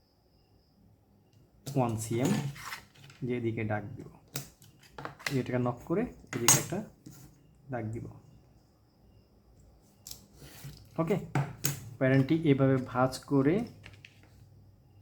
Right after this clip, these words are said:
নক করে আমি এ পাশেও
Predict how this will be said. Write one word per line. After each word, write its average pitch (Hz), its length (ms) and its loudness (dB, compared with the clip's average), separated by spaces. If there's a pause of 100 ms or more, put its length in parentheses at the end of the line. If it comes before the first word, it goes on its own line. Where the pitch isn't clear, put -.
(2250)
নক 117 160 -4 (100)
করে 139 160 4 (420)
আমি 120 140 -2 (200)
এ - 100 6
পাশেও 165 280 2